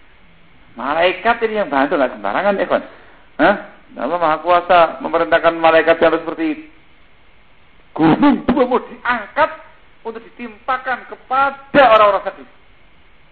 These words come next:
Karena mereka membolimi Rasul, menganiaya Rasul, mengejek Rasul, menghina Rasul, dan segala macamnya, ya. Apakah Rasul menerima tawaran Nabi?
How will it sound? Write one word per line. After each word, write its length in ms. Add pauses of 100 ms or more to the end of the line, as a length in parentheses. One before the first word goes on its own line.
(300)
Karena 240
mereka 160
membolimi 560
Rasul, 400
menganiaya 640
Rasul, 320
mengejek 880
Rasul, 240
menghina 480
Rasul, 260
dan 60
segala 240
macamnya, 240
ya. 80 (2250)
Apakah 320
Rasul 240
menerima 320
tawaran 320
Nabi? 240